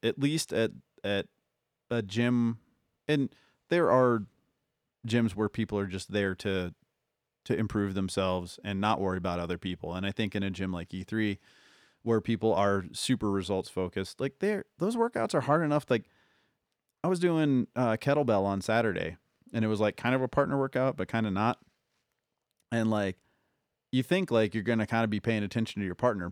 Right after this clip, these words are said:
but when you're in it, like, you're just, like, it's,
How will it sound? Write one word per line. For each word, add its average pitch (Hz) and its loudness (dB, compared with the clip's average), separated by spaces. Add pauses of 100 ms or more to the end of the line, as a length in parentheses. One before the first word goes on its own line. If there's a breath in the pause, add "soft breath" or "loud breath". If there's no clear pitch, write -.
but 101 2 (200)
when 117 0
you're 131 2 (1200)
in 135 2
it, 90 0 (460)
like, 104 -4
you're 131 0
just, 240 -4 (180)
like, 110 -2
it's, 123 -2